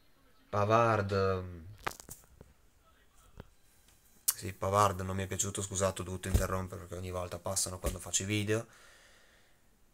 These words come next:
E non è entrato neanche oggi Buchanan, o Buchanan, non so come si chiama. Cioè, non l'ha fatto giocare in Supercoppa, non l'ha fatto giocare oggi, non l'ha mai fatto giocare,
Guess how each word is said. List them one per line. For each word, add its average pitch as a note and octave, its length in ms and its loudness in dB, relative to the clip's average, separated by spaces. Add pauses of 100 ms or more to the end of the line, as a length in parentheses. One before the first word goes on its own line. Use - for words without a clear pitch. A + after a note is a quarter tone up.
(140)
E G2+ 1300 4
non B2 180 6
è A#2 40 6
entrato A2 280 4
neanche G#2 240 2
oggi G2+ 280 4
Buchanan, G2+ 1000 2
o G2 120 -8
Buchanan, F#2+ 680 2
non F#2 200 -6
so F#2+ 120 -4
come F#2 140 -6
si - 100 4
chiama. F#2+ 400 -2 (1300)
Cioè, G2 120 -6
non F2 100 -8
l'ha G2 80 0
fatto A2+ 180 2
giocare G#2+ 280 4
in F#2+ 40 4
Supercoppa, - 540 -2
non G2 100 -2
l'ha G#2 60 0
fatto A2 160 2
giocare F#2+ 340 0
oggi, F#2+ 220 -6
non F#2+ 80 -2
l'ha G2+ 80 -2
mai G#2 160 0
fatto G2 160 -2
giocare, F#2 680 -4